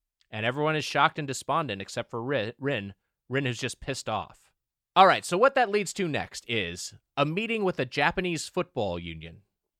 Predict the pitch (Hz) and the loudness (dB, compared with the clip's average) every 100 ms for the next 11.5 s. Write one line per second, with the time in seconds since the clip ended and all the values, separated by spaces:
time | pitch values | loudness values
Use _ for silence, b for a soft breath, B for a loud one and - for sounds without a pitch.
0 | _ _ _ _ 127 123 120 101 139 165 | _ _ _ _ 0 2 0 -4 2 2
1 | 175 170 165 160 160 156 117 120 117 131 | 2 0 -2 -2 -4 -10 -10 -8 -4 -4
2 | 127 123 110 123 143 - 127 127 131 135 | -2 -4 -4 -2 -2 -2 -2 0 0 -2
3 | 120 - 113 127 - 117 135 143 - 135 | -10 -12 -10 -8 -8 -8 -4 -4 -2 -2
4 | 123 127 98 104 - 104 82 76 60 _ | -2 -4 -8 -8 -6 -6 -6 -10 -20 _
5 | _ _ _ _ _ - 123 120 113 175 | _ _ _ _ _ -8 -4 -4 -2 -2
6 | 185 165 131 160 151 131 131 113 107 - | 0 -4 -2 -2 -2 2 2 2 -4 -6
7 | 175 - 175 147 101 123 214 208 214 175 | -8 -4 -2 -2 -4 -2 -2 0 -2 -2
8 | 160 135 160 160 135 117 120 90 82 131 | -6 -2 -2 0 -2 -2 -2 -2 -6 -10
9 | - 277 - 247 - 147 113 107 95 90 | -6 -6 -6 -10 -6 -6 -4 -4 -6 -8
10 | 101 90 85 85 82 82 78 151 147 104 | -10 -10 -10 -10 -10 -14 -12 -12 -6 -6
11 | 90 101 78 85 101 | -6 -8 -10 -10 -10